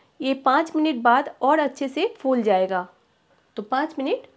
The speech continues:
ढक के हम रेस्ट के लिए रखेंगे। पाँच मिनट हो गए, अब हम मूंगफली को छान लेंगे। तो इस तरीके से हम छन्नी में निकालेंगे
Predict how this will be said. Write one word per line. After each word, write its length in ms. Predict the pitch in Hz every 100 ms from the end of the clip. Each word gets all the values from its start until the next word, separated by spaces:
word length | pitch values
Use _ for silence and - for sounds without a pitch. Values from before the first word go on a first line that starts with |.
| -
ढक 240 | 214 220 -
के 120 | 294
हम 220 | 339 359 440
रेस्ट 280 | 240 208 -
के 60 |
लिए 140 | 208 202
रखेंगे। 440 | 196 190 180 175 - _ _ _ _ _ _ _ _ _ _ _ _ _ _ _ _ _ -
पाँच 420 | - 269 370 370
मिनट 320 | 311 320 330
हो 120 | 294 285
गए, 220 | 269 302 - - -
अब 160 | 277 294
हम 200 | 359 - - _ _ _ _ _ _ - 247
मूंगफली 460 | 262 269 285 285
को 220 | 285 349 466 -
छान 260 | 254 240
लेंगे। 360 | 240 175 165 180 _ _ _ _ - - -
तो 160 | - -
इस 140 | 269
तरीके 300 | 302 294 285
से 160 | 277 359
हम 340 | 320 240 233 - - _ _ _ -
छन्नी 260 | 240 220 226
में 120 | 233
निकालेंगे 560 | 233 220 214 226 247